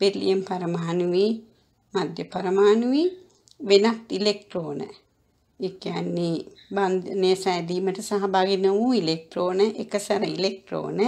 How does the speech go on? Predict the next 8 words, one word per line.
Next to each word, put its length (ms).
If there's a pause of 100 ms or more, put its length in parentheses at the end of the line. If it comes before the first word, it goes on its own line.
(100)
කිසිවක් 580
නැහැ. 360 (440)
එම 120
නිසා 400
ඇතිවෙන්නේ 560
විකර්ෂණ 560
බල 280
දෙක, 280